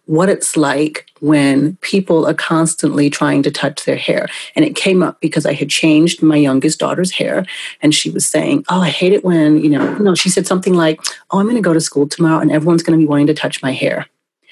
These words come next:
And so my older daughter said, "Oh, yeah, you're gonna have to deal with that. It's no big deal. It's just, you know, it's annoying, but whatever." And they had this whole conversation about what to do and how to deal with it. And I thought, "This is sad. This is ridiculous," right? Here are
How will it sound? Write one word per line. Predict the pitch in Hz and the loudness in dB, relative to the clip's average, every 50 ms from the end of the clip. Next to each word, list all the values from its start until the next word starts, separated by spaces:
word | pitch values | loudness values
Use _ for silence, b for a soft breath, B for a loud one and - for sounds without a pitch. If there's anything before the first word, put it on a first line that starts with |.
| B B B B B | B B B B B
And | - - 156 | 0 2 2
so | - 151 143 | 2 2 2
my | 131 135 - - | 2 0 0 0
older | 190 240 285 285 254 180 | 0 0 2 2 2 2
daughter | 170 151 147 143 143 | 2 0 0 0 0
said, | 143 - - 151 139 - - | -2 -2 -2 -2 -2 -2 -2
"Oh, | - 214 233 | -2 0 2
yeah, | 220 190 160 | 2 2 4
you're | 147 156 170 | 4 2 2
gonna | 190 175 165 | 2 2 2
have | 160 160 151 151 | 2 0 -2 -4
to | - | -4
deal | 131 135 131 | -4 -4 -4
with | - - - 180 | -4 -6 -6 -4
that. | - - - | -4 -4 -4
It's | - - - - | -6 -6 -2 -2
no | 156 151 | 0 0
big | 151 - - - | 0 -4 -6 -6
deal. | - - - - - | -6 -4 -4 -4 -4
It's | 147 147 | -4 -4
just, | - - - - - _ - | -4 -4 -4 -4 -6 _ -8
you | - 147 | -4 -4
know, | 120 117 - | -4 -4 -4
it's | - - - | -4 0 2
annoying, | 160 151 139 135 127 131 135 131 | 2 2 2 0 0 -2 -4 -4
but | - - - | -4 -2 -2
whatever." | 160 151 147 131 98 101 101 B B B B B | -2 0 0 -2 -2 -6 -8 B B B B B
And | B 202 | B 0
they | 208 | 0
had | - 247 - | 0 -2 -2
this | 240 - | -4 -6
whole | - - - 302 320 330 | -4 -2 0 0 2 0
conversation | 311 - - 277 262 277 262 - - 349 359 349 - 196 175 | 0 0 -2 0 0 0 0 0 0 0 0 0 0 0 0
about | 156 160 156 - - | 0 0 -2 -4 -4
what | 165 160 - - | -6 -6 -6 -6
to | - 240 | -4 0
do | - 330 339 269 170 | 2 4 4 4 4
and | 156 | 2
how | 151 151 165 170 | 2 0 -2 0
to | 190 202 | 0 -2
deal | 190 185 269 294 320 277 | 0 0 2 2 4 4
with | 208 156 | 2 2
it. | 160 - - B B B B B B | 0 -2 -4 B B B B B B
And | B 277 | B 0
I | 320 339 | 0 0
thought, | 330 - 370 359 381 381 _ | 0 0 -2 -2 -2 -4 _
"This | - 403 392 - | -4 -2 -2 0
is | 415 415 | -2 -2
sad. | - - - - 392 403 415 370 349 160 151 156 | 0 0 0 0 0 2 2 2 2 0 0 0
This | 311 302 - | 0 0 0
is | 370 - - | 0 0 0
ridiculous," | 349 - - - - _ - 415 392 - - - 202 160 151 143 - - - - - _ - | -2 -2 -4 -14 -10 _ -2 -2 -2 -2 0 0 0 2 0 -2 -4 -6 -8 -8 -8 _ -2
right? | 277 311 339 330 339 B B B | 0 2 0 0 -2 B B B
Here | - - 349 359 359 | -4 0 0 2 2
are | 339 294 | 2 0